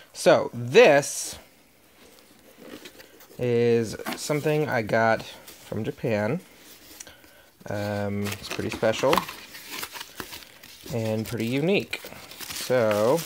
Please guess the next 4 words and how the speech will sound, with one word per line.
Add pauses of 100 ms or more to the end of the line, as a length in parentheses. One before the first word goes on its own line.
(1160)
excited
to
have
this.